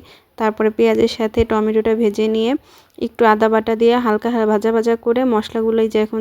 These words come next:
দিয়ে দিতেছি। তো মশলাটা কষানো হলে হচ্ছে এখানে আমি মাছগুলো দিয়ে দিব। তো শিং মাছ আনছিল কিছুদিন আগে, অনেকগুলা শিং মাছ, তো এক এক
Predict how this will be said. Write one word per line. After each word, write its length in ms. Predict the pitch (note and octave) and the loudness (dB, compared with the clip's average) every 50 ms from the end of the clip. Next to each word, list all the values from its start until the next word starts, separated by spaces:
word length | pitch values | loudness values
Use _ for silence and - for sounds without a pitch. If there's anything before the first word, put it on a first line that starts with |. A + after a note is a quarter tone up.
| A3 G#3+ | -2 2
দিয়ে 140 | A3 G#3+ G#3+ G#3+ | 2 2 2 2
দিতেছি। 440 | G#3+ G#3+ G#3+ - A3 - - - A#3+ C4+ D4 C#4+ - - - - - - - - - - - - | 0 -2 -2 -4 -4 -4 -4 -2 -4 -4 -4 -6 -8 -10 -10 -8 -8 -8 -10 -12 -18 -20 -10 -6
তো 60 | B3+ B3+ B3 | -2 0 2
মশলাটা 420 | A#3 A#3+ A#3+ - C4+ C4 C4 C4+ C4+ - - | 2 2 0 0 -2 -2 -2 -2 -2 -2 -2
কষানো 380 | A#3 A#3 A#3 - B3+ B3+ C4 C4 B3+ | -2 -2 -2 -2 -2 -2 -2 -2 -2
হলে 220 | C4+ B3 B3 B3 B3 B3 | -2 0 0 0 0 0
হচ্ছে 340 | B3 A#3 A#3 - - - C4+ C4+ D4+ E4 - _ - - - - - _ _ _ _ _ _ - - _ _ A#3+ | -2 -4 -4 -6 -8 -4 -2 0 0 0 -2 _ -8 -12 -12 -12 -14 _ _ _ _ _ _ -20 -20 _ _ -4
এখানে 200 | A3+ - A3 A3 A3 A3+ | 0 2 2 2 2 2
আমি 100 | A3+ A3+ A3 | 2 2 2
মাছগুলো 400 | G#3 G#3 G#3 - - A#3 A3+ A3+ A3+ G#3+ A3 | 2 0 -2 -2 -4 -2 0 0 0 0 0
দিয়ে 140 | G#3+ G#3+ G#3 G#3+ | 0 0 0 0
দিব। 140 | G#3+ G#3+ A3+ A#3+ C#4+ - - - - - - _ _ _ _ - | 0 0 2 0 0 0 -4 -12 -20 -20 -20 _ _ _ _ -4
তো 60 | B3 C4 B3+ - | -2 -2 -2 -2
শিং 160 | - B3+ B3+ B3 B3+ C4 | -2 -2 -2 0 0 0
মাছ 120 | B3+ C4 C4+ B3+ | 0 0 0 -2
আনছিল 260 | B3+ B3 - B3 B3 B3 B3 - | -2 -2 0 0 0 0 -2 -4
কিছুদিন 340 | A#3+ - - A3+ A#3+ A#3 A#3 A3+ | -6 -8 -4 -2 0 0 0 0
আগে, 140 | A3+ A3 A3+ A3+ G#3+ G#3+ | 0 2 2 2 2 2
অনেকগুলা 380 | G#3+ A3 A3+ A3+ A#3 A3+ A3+ A#3 A#3 | 0 -2 -4 -2 -2 0 0 0 -2
শিং 120 | - A3 A3 G#3+ G#3+ | -4 -6 -4 -4 -2
মাছ, 180 | G#3+ A3 B3 - - - - - - | -2 -2 -2 -2 -2 -4 -4 -4 -4
তো 100 | A3 G#3 G#3 G#3 G#3 G#3 - - - - - - - - _ - - A3 | -2 -2 0 0 -2 -2 -4 -8 -12 -18 -20 -20 -20 -20 _ -6 -4 -4
এক 80 | G#3+ - A#3 | -2 -2 -4
এক 60 | A3+ | -4